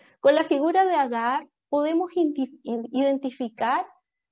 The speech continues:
cómo hay mujeres que en ciertos momentos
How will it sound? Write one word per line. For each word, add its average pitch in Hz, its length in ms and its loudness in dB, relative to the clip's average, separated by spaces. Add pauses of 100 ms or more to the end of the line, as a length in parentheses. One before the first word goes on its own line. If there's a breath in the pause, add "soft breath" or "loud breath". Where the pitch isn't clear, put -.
(960)
cómo 403 360 4
hay 392 160 4
mujeres 349 760 0
que 277 120 0
en 277 120 -2
ciertos 349 560 -4
momentos 294 760 -4